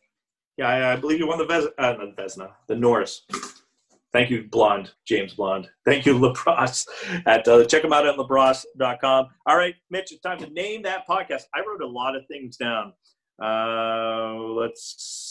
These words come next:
see. Oh, I can't even read what I wrote.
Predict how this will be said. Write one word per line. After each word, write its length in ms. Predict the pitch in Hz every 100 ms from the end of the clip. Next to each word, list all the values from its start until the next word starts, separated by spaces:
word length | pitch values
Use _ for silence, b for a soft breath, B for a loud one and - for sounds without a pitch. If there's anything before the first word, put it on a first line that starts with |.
| - -
see. 500 | 135 135 120 113 98 -
Oh, 140 | 123 110
I 80 |
can't 180 | 101 110
even 200 | 107 98
read 200 | 101 104
what 140 | 104 104
I 60 |
wrote. 360 | 104 101 92